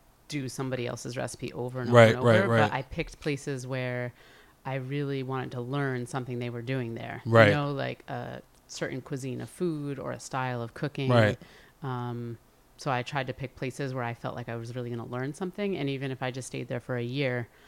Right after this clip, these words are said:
Speaker 1: I still learned a lot, and then I would move on to somewhere else.
Speaker 2: Right.
Speaker 1: And,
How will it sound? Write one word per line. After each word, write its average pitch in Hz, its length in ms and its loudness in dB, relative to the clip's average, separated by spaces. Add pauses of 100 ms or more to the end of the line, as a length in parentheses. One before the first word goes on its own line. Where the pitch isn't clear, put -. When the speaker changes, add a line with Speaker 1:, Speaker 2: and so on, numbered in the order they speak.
(140)
Speaker 1:
I 123 80 -6
still 127 320 -6
learned 127 280 -2
a 113 40 -10
lot, 120 440 -4
and 127 160 -6
then 120 100 -4
I 117 120 -6
would 120 180 -8
move 127 220 -4
on 113 360 -8 (180)
to 131 100 -12
somewhere 120 320 -6
else. 117 360 -8 (100)
Speaker 2:
Right. 117 360 6
Speaker 1:
And, 120 500 -6